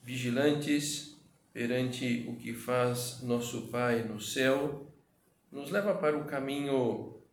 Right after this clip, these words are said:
o caminho da ação de graças. Seria bom que houvesse em nós uma, uma memória do bem, que nos inclusive, que nos ajuda,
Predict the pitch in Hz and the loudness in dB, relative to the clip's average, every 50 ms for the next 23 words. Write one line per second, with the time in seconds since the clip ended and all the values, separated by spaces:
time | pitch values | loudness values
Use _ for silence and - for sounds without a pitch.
0 | _ _ _ _ _ _ - - - 160 175 175 185 185 175 175 175 170 175 - | _ _ _ _ _ _ -10 -4 -2 -2 0 2 0 4 4 6 6 6 4 2
1 | - 170 165 170 175 143 131 123 127 127 123 123 123 - - - - - - - | 2 2 2 2 0 0 2 6 6 6 6 6 2 -2 -6 -8 -10 -12 -12 -12
2 | - - - - _ _ _ _ _ _ _ _ _ _ _ _ _ _ _ _ | -14 -14 -16 -18 _ _ _ _ _ _ _ _ _ _ _ _ _ _ _ _
3 | _ _ _ _ _ _ _ _ _ _ _ _ _ _ _ _ _ _ - - | _ _ _ _ _ _ _ _ _ _ _ _ _ _ _ _ _ _ -20 -12
4 | - 160 170 170 165 151 139 120 107 104 - - - - - - - - - _ | -4 2 6 8 10 10 10 10 8 6 2 -4 -8 -12 -16 -20 -20 -20 -20 _
5 | - 131 156 190 190 175 - - 139 131 123 120 131 131 131 131 127 - 131 123 | -8 -2 2 2 2 2 2 0 0 0 0 2 2 0 0 0 -2 -2 -2 0
6 | 123 135 139 131 127 117 113 117 - - - - - - - - - _ _ - | 2 4 6 8 8 8 6 4 0 -4 -8 -10 -16 -18 -20 -20 -20 _ _ -8
7 | 131 131 131 127 123 113 107 110 107 110 - - - - - - 135 139 135 135 | -4 0 2 2 4 2 2 0 -2 -8 -12 -14 -18 -16 -8 -6 -4 -2 0 0
8 | 135 135 151 175 190 190 190 180 - 156 147 131 120 123 123 117 110 98 98 95 | 2 6 8 8 8 8 6 4 4 0 0 4 4 4 6 6 4 2 0 -4
9 | - - - - - - _ _ _ _ _ _ _ _ _ _ _ _ _ _ | -6 -10 -14 -16 -20 -20 _ _ _ _ _ _ _ _ _ _ _ _ _ _
10 | _ _ _ _ _ _ _ _ _ _ _ _ _ _ _ _ _ _ _ _ | _ _ _ _ _ _ _ _ _ _ _ _ _ _ _ _ _ _ _ _
11 | _ _ _ _ _ _ _ _ _ _ - 127 131 131 127 127 135 127 120 131 | _ _ _ _ _ _ _ _ _ _ -10 -6 -4 -4 -2 -2 -2 -4 -2 -2
12 | 127 123 120 123 131 143 151 151 147 147 - - - - 127 123 127 123 123 120 | -2 -2 -2 -2 0 0 0 0 0 -2 -4 -6 -4 -4 -2 -2 0 2 2 2
13 | 117 117 143 147 143 139 139 147 151 - - - - - - | 2 4 2 4 6 8 8 8 6 4 0 -6 -10 -14 -16